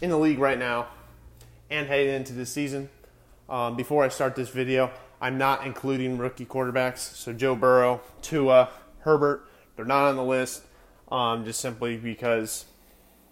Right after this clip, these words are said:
um, I just, you know, I don't even know if they're gonna be starters. Burrow is gonna be a starter for sure. Herbert, probably not.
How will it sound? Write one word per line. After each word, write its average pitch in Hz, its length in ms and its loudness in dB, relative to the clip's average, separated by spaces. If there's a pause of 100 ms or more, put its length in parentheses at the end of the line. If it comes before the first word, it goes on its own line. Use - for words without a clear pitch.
(1080)
um, 107 360 -6
I 110 140 -8
just, 104 300 -16 (480)
you 117 80 -14
know, 98 100 -16 (380)
I 143 80 0
don't 170 80 2
even 156 80 0
know 151 80 2
if - 80 -2
they're 143 80 -4
gonna 135 140 -2
be 117 100 -6
starters. 120 480 -2
Burrow 160 360 10
is 151 120 4
gonna 135 160 -4
be 127 80 -2
a 123 40 -4
starter 117 360 -2
for - 120 -14
sure. 160 380 2 (300)
Herbert, 175 320 2
probably 156 240 8
not. 147 360 0